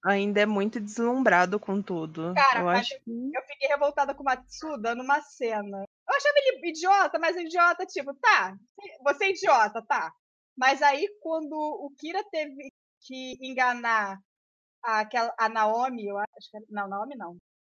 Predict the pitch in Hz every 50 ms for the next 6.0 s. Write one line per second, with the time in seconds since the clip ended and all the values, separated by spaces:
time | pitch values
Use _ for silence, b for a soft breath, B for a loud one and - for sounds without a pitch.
0 | - - 226 254 254 240 233 226 226 233 220 220 226 240 220 233 247 247 - 202
1 | 190 190 208 220 214 214 214 - 254 226 208 226 247 247 220 196 185 175 180 180
2 | _ _ _ _ _ _ _ _ _ _ _ _ _ - 262 262 254 254 254 254
3 | 302 311 320 320 359 339 359 349 349 302 277 302 294 285 277 269 262 240 240 233
4 | 226 220 214 214 208 208 - _ _ _ _ _ _ _ _ - 254 247 247 247
5 | 254 277 285 285 262 226 220 240 269 311 359 330 247 226 220 202 196 202 208